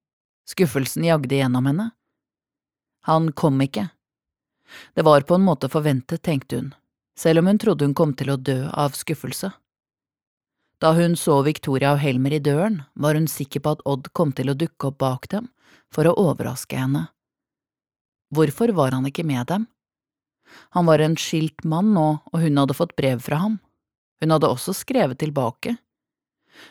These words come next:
Hvorfor kom plutselig Victoria og Helmer hit uten ham?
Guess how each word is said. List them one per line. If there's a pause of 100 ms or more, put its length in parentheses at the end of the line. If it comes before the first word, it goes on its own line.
(120)
Hvorfor
kom
plutselig
Victoria
og
Helmer
hit
uten
ham?